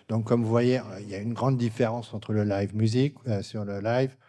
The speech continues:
que sur un événement broadcast, euh, bien sûr. Euh, sur le Tour de France, là, on explose, euh, on explose les demandes avec à peu près, euh, mille attributions.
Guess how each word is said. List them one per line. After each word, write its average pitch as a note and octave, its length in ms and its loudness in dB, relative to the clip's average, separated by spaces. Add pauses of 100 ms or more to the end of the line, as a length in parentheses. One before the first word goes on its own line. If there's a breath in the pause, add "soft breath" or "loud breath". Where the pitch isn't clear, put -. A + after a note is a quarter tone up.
(340 soft breath)
que B2+ 240 2
sur A#2+ 300 0
un G#2+ 160 0
événement G#2 440 -2
broadcast, G#2 600 -8
euh, F2+ 80 -12
bien F2+ 220 -12
sûr. F#2+ 260 -18 (600 loud breath)
Euh, G#2 260 -4
sur A#2+ 200 -4
le A2 40 -2
Tour B2 200 4
de A2 140 4
France, A#2+ 440 0
là, A#2 200 0
on A2 180 -8
explose, G2+ 540 -8
euh, F#2 300 -12
on F#2+ 60 -14
explose G#2+ 420 -8
les G#2 100 -8
demandes G2 440 -2
avec F2 380 -10
à F2 60 -18
peu - 140 -6
près, - 220 -6
euh, F2+ 300 -6
mille G#2 260 0
attributions. G2 600 -12